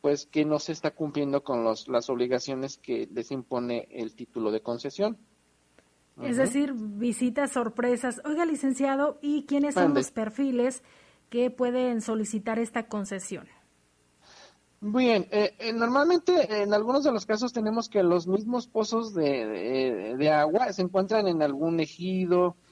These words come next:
Speaker 1: en alguna propiedad privada.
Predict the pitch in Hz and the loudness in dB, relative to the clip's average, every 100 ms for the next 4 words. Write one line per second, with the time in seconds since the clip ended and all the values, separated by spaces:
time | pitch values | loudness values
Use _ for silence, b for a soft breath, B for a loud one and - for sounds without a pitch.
0 | b _ - 143 156 160 180 185 156 143 | b _ -2 2 2 4 2 2 0 2
1 | 143 135 143 - 151 156 180 196 196 202 | 2 2 2 0 0 4 4 4 4 4
2 | 202 | 2